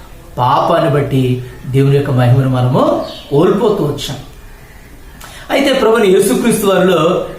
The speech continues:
నిన్ను నన్ను కూడా దేవుడు ఏం చేశాడంటే తిరిగి దైవికమైనటువంటి రూపంలోకి తేవడం కొరకు ఆయన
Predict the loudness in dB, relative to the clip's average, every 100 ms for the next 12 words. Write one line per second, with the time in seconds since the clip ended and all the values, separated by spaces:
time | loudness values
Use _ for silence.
0 | -2 0 2 2 2 2 2 0 0 2
1 | 2 2 2 0 0 0 0 0 0 -2
2 | -6 -16 -20 -20 -4 0 2 2 0 -2
3 | -6 -14 -14 -4 0 2 2 2 2 2
4 | 0 0 0 0 0 0 -2 -2 0 0
5 | 0 0 -2 -4 -2 -4 -6 -12 -18 -18
6 | -18 -20 -16 -4 -2 0 2 2 0